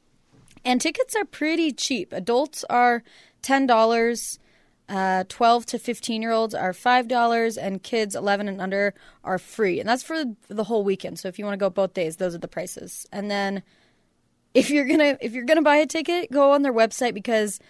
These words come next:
you can't miss the two dollar discount on any ticket. They've got it, they've got it everywhere.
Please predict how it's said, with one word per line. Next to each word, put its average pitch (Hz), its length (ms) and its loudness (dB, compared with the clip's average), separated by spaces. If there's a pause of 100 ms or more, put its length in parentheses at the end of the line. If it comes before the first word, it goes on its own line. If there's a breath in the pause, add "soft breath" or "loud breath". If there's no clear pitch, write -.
(220 soft breath)
you 214 100 -4
can't 254 260 2
miss 220 260 0
the 202 100 -2
two 233 180 -4
dollar 202 260 4
discount 185 540 -4
on 185 100 -4
any 180 220 -4
ticket. 175 400 -6 (360)
They've 190 220 -8
got 190 200 0
it, - 160 -6 (160)
they've 190 160 -4
got 190 140 2
it 165 100 -4
everywhere. - 400 -10